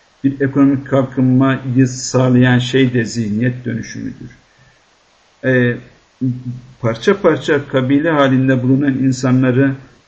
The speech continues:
bir araya getiren de zihniyet dönüşümüdür. Cafer bin Ebi Talib'in, e, hatırlayın, Habeşistan'daki konuşmasını, "Biz daha önceden neydik, ne hale geldik, ey Necaşi?" diye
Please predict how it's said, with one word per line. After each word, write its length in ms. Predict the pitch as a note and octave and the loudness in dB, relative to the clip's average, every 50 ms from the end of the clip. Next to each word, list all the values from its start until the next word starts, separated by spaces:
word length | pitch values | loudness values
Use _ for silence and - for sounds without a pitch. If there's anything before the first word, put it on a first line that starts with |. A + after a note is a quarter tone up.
| - C#3 | 0 2
bir 100 | C3+ C#3+ | 4 6
araya 260 | C#3+ C3+ C3 B2+ B2 | 6 6 6 4 4
getiren 500 | A#2+ B2 A#2+ B2 - - C3+ B2+ C3 B2+ | 4 2 0 -2 -2 0 0 2 2 2
de 80 | B2+ | 0
zihniyet 500 | A2+ G2+ B2 A2 G2+ A2 C3 C3+ C3+ - | 0 0 -2 -2 0 0 0 0 -2 -4
dönüşümüdür. 580 | - A#2 A2 - - - A#2 A2 G#2 F#2+ - - - - _ _ _ _ _ _ _ _ _ _ _ | -6 -8 -8 -8 -10 -8 -8 -8 -8 -8 -10 -14 -16 -20 _ _ _ _ _ _ _ _ _ _ _
Cafer 480 | - C#3+ C#3 C3 B2+ - C#3+ C3 B2+ B2+ | 0 2 2 2 2 2 2 2 2 2
bin 140 | C3+ C3 B2 | 0 0 0
Ebi 320 | B2+ B2 B2 C3 B2+ - | 0 0 0 0 -2 0
Talib'in, 580 | - C3+ C3+ B2+ B2+ A#2+ A#2+ B2+ A#2+ A#2+ A#2+ - - - _ _ _ _ _ _ _ _ _ _ _ _ - - | 0 0 2 2 0 0 2 2 0 0 -2 -4 -12 -20 _ _ _ _ _ _ _ _ _ _ _ _ -8 -4
e, 240 | B2+ B2 B2 B2 | 0 0 0 0
hatırlayın, 680 | A#2 A2 A#2 A#2+ - - C3+ A#2+ C3 D3 D3+ D3 C3 A2+ G2+ - - - _ _ _ _ _ _ _ _ _ _ _ _ _ _ _ _ _ _ _ _ _ _ _ _ _ _ _ _ _ | 0 -2 -4 -4 -2 -2 0 2 2 2 4 4 2 0 0 -6 -14 -20 _ _ _ _ _ _ _ _ _ _ _ _ _ _ _ _ _ _ _ _ _ _ _ _ _ _ _ _ _
Habeşistan'daki 1600 | - B2+ B2 C3+ C#3 C3+ - C3 B2+ - - - C3 C3 C3 B2 A#2+ C3 B2+ B2 A#2+ B2 - - - _ _ _ - - C3 B2+ | -4 -2 -2 0 -2 -2 -2 -4 -6 -6 -2 0 2 2 2 4 4 2 2 2 0 -2 -8 -16 -20 _ _ _ -6 -4 -4 -4
konuşmasını, 840 | - B2+ B2 A#2+ A#2 - - B2+ A#2+ B2 B2+ - B2+ C3 C#3 C3+ C3+ - - | -2 -2 0 0 -2 -2 -4 -4 -2 -2 -2 -2 -2 0 -2 -2 -4 -6 -6
"Biz 300 | C3+ C3+ C#3 B2+ B2 - | -2 0 0 0 0 0
daha 200 | C#3+ C3 B2 C3 | 0 2 2 2
önceden 680 | C#3 B2+ B2 A#2+ A#2 A#2 A#2 A2+ B2 A#2+ A2 A2+ A#2 B2 | 2 2 2 2 2 2 2 2 2 0 0 2 2 2
neydik, 380 | C#3 C#3 B2+ B2 B2+ B2+ B2 B2 - - | 4 4 2 2 2 0 -2 -4 -8 -6
ne 80 | - B2+ | -2 0
hale 340 | B2 A#2+ A#2 A2+ A2+ A#2 A2 | 2 2 2 0 -2 -4 -4
geldik, 420 | G2+ A2 G#2+ G2+ G2 G2 G#2 A#2+ - - _ _ _ _ _ _ _ _ - - - | -4 -4 -4 -4 -6 -6 -8 -10 -14 -16 _ _ _ _ _ _ _ _ -12 -4 0
ey 240 | C3+ C3 B2+ A#2+ B2 A#2+ - | 2 2 2 2 -2 -4 -4
Necaşi?" 520 | B2+ A#2+ G#2 G2+ B2+ B2 - - - B2 A#2+ | -4 -2 0 0 0 0 0 -2 -6 -8 -4
diye 220 | A#2 B2 B2+ C3+ | -2 -2 -2 -2